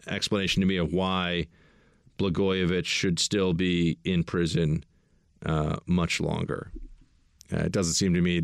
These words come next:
you know, I think the guy suffered enough. The guy's got good hair, too. I'll put that out there. So it will, we might have more for you later in the day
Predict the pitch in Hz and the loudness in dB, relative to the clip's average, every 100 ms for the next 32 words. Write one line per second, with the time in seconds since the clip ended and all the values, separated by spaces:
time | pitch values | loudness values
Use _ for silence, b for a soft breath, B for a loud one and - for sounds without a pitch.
0 | - 117 101 90 107 120 120 135 135 135 | 0 -2 0 0 0 0 0 0 0 0
1 | 139 156 131 127 117 - 107 104 107 87 | -2 0 0 0 0 -2 0 0 0 -2
2 | b b b b - 196 202 175 175 175 | b b b b -10 -2 0 0 2 2
3 | 151 135 120 92 - 98 76 - 85 82 | 2 2 2 0 0 2 0 0 -2 0
4 | 76 76 - - - 98 104 104 120 101 | -2 -2 -6 -8 -4 0 2 2 2 2
5 | 123 127 151 139 120 110 120 120 - 117 | 2 2 2 0 0 2 2 0 0 2
6 | 104 98 107 104 98 90 98 92 90 | 2 4 2 2 4 4 2 2 0